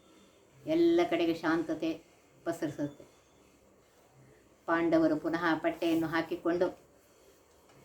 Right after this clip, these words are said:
ಎಲ್ಲರ ನಿರೋಪ ತೆಗೆದುಕೊಂಡು ತಮ್ಮ ರಾಜ್ಯಕ್ಕೆ ಹೊರಟು ಹೋಗ್ತಾರೆ.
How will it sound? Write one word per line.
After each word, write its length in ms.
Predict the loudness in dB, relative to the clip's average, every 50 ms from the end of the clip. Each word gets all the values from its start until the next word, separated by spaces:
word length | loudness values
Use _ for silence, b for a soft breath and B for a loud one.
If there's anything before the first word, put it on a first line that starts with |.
| -20 -20 -18 _ 0
ಎಲ್ಲರ 400 | 4 6 6 8 8 6 6 6 4
ನಿರೋಪ 480 | 6 6 6 6 6 6 4 4 2 -4 -12 -14 -18 -20 _ _ -8 -6
ತೆಗೆದುಕೊಂಡು 840 | -2 0 0 0 0 0 -2 -2 -2 0 0 -2 -2 -4 -10 -20 -20 -20 -20 -20 -20 -20 -20 -20 -20 -20 _ -20 -20 -20 -20 -20 -20 -20 -20 _ _ _ _ -16 _
ತಮ್ಮ 180 | -6 -4 -2 0 2
ರಾಜ್ಯಕ್ಕೆ 480 | 4 4 2 2 0 -2 -2 -2 -4
ಹೊರಟು 280 | -4 -2 -4 -6 -6 -8
ಹೋಗ್ತಾರೆ. 400 | -10 -12 -12 -14 -16 -18 -18